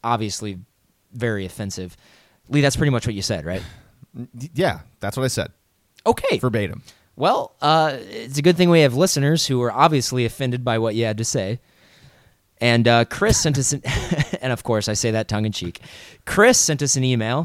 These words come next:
Speaker 1: He's a guy who actually liked college football even before the B C S system. Um, and so that's way before my day. So,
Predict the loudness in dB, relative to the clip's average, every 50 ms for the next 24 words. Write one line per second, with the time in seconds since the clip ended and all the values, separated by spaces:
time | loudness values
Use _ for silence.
0 | -4 -4 -4 -4 -2 -2 0 0 2 2 2 2 2 2 0 0 -2 -4 -2 0
1 | 0 2 2 2 0 -2 -2 -4 -2 -2 -2 -2 -4 -4 -2 -2 0 -2 -2 -4
2 | -6 -4 -2 -2 0 0 0 0 0 -2 -2 -4 -2 0 2 2 2 2 -2 -4
3 | -4 -4 -4 -2 0 0 0 0 -2 -4 -4 -6 -6 -8 -12 -14 -16 -20 _ _
4 | _ _ _ _ _ _ _ _ -8 -4 -2 -2 -2 -2 -2 -4 -4 -4 -2 -2
5 | -2 -2 -4 -4 -2 0 0 0 0 -4 -6 -6 -6 -6 -4 -4 -6 -6 -8 -8
6 | -8 -10 -10 -12 _ _ _ -20 _ -4 -2 0 2 2 0 0